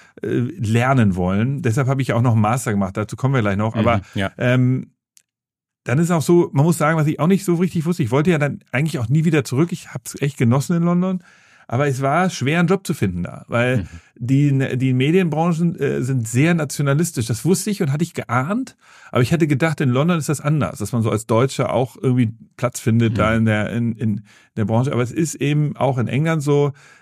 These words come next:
Speaker 1: du musst eigentlich Native sein.
Speaker 2: Mhm.
Speaker 1: Und das ist ja ein bisschen so auch in der, in Deutschland, würde ich sagen, dass
Speaker 2: Ja.
Speaker 1: du, um wirklich jetzt auch so irgendwie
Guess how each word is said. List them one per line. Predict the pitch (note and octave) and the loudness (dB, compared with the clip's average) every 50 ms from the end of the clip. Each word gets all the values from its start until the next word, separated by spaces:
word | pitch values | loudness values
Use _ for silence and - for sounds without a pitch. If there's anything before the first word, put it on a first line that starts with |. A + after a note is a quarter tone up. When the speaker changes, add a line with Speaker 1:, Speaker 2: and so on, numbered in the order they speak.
| _ _ _ | _ _ _
Speaker 1:
du | - A#2 | 0 2
musst | A2+ C#3 D3 - - - | 2 2 2 0 -2 -2
eigentlich | A#2 A#2 A#2+ C3 A2 - | 0 2 2 2 0 0
Native | - G#2+ A2+ A2 A2+ G#2 - | -2 -2 -2 -2 -2 -4 -4
sein. | - - G2 F#2+ G2 G2+ - - - - F#2 E2+ D#2 | -6 -8 -6 -4 -4 -4 -4 -4 -4 -4 -6 -4 -4
Speaker 2:
Mhm. | F2 | -4
Speaker 1:
Und | - A2+ A2 A2 G#2 G2 | 0 2 2 2 2 0
das | G#2+ G2+ | -2 0
ist | - | 2
ja | C3 A#2+ A#2 | 2 2 2
ein | A2+ G2+ | 2 2
bisschen | A2+ D3 C#3+ - D#3 C#3+ C3 | 2 2 2 0 0 0 2
so | C3+ A#2 | 2 2
auch | - A#2 A#2 | 0 0 0
in | C3 | 0
der, | A#2+ A#2+ G#2+ G#2+ - - _ _ | 0 0 -2 -2 -6 -12 _ _
in | A2+ A2+ A2+ A#2 G#2+ | -6 -2 -2 0 0
Deutschland, | A2 A2+ A#2 A2 - F2+ F2 | 0 -2 -2 -4 -4 -4 -4
würde | F#2 F2+ | -4 -6
ich | - | -6
sagen, | - G2 F#2+ G2 G#2 | -4 -2 -2 0 0
dass | G2+ F2+ | 0 -2
Speaker 2:
Ja. | F#2 A2+ | -2 0
Speaker 1:
du, | A2+ G#2+ G#2 - - - - - - - - | 0 0 -2 -4 -8 -18 -20 -20 -20 -8 -2
um | A2 G#2+ G#2+ | 2 2 4
wirklich | C3 B2+ C#3+ C3 A2 - | 4 4 2 0 0 2
jetzt | C3+ A#2+ A2 A#2+ - | 0 0 0 -2 -2
auch | D3+ C3+ B2+ | 0 0 0
so | - C#3 B2 A#2+ A#2 C#2+ D#2 - - - _ _ _ _ _ _ _ _ | 2 2 2 2 0 0 -4 -6 -8 -12 _ _ _ _ _ _ _ _
irgendwie | C3+ B2+ C3+ C3 A#2+ | -2 0 0 0 -2